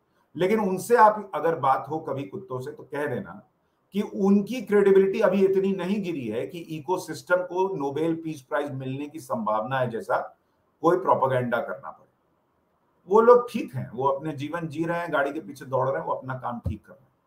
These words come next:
लेकिन कुछ लोगों की credibility धीरे, धीरे, धीरे इतनी गिर गई है कि ऐसा बनाना पड़ता है माहौल, कल को कुछ होगा कि अरे ये लोग ऐसा करते हैं, वैसा करते हैं, तो बोलने के लिए कम से कम होगा ना कि भाई, "ए,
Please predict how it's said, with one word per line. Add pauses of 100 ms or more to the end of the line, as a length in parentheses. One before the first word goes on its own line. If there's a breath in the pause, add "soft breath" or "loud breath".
(360)
लेकिन
कुछ
लोगों
की
credibility (480)
धीरे,
धीरे,
धीरे
इतनी
गिर
गई
है
कि
ऐसा
बनाना
पड़ता
है
माहौल, (480)
कल
को
कुछ
होगा
कि
अरे
ये
लोग
ऐसा
करते
हैं,
वैसा
करते
हैं,
तो
बोलने
के
लिए
कम
से
कम
होगा
ना
कि
भाई,
"ए,